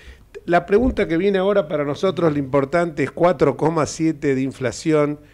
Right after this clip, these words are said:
¿cómo salimos de este atolladero? Porque ya vemos que con la guerra que vos quisiste poner ahora,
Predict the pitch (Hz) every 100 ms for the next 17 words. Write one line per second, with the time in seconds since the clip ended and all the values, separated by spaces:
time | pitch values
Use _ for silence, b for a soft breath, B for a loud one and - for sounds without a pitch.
0 | b b _ 180 196 190 165 143 135 156
1 | 143 143 139 127 143 123 123 135 143 135
2 | 131 135 127 113 131 139 147 151 147 127
3 | 120 139 123 123 147 151 147 - 127 131
4 | - 131 151 147 123 131 135 135 143 143
5 | 147